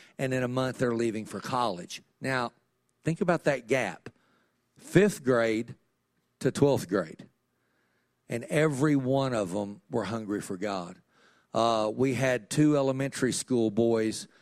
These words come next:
who didn't, they did an altar call, if you feel called to the ministry. And two little boys,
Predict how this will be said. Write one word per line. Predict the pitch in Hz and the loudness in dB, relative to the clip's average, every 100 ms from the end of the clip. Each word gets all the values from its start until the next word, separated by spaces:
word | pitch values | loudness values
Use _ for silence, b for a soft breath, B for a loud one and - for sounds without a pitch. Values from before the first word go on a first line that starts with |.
| b - | b 0
who | 120 | 2
didn't, | 127 120 123 | 2 0 -2
they | 131 | -2
did | 123 110 | 0 -2
an | 117 | 2
altar | 120 131 127 | 2 2 -2
call, | - 113 110 107 | -2 0 2 0
if | - | -2
you | 120 | -2
feel | 131 117 | -2 -2
called | - 123 117 - | 0 0 0 -2
to | |
the | 113 107 | -6 -4
ministry. | 113 113 - 104 90 - b b b b - | -6 -6 -8 -6 -8 -10 b b b b -8
And | 117 | -2
two | - 151 | 4 6
little | 156 160 160 | 6 4 4
boys, | 135 139 131 113 113 - | 4 4 4 2 -2 -6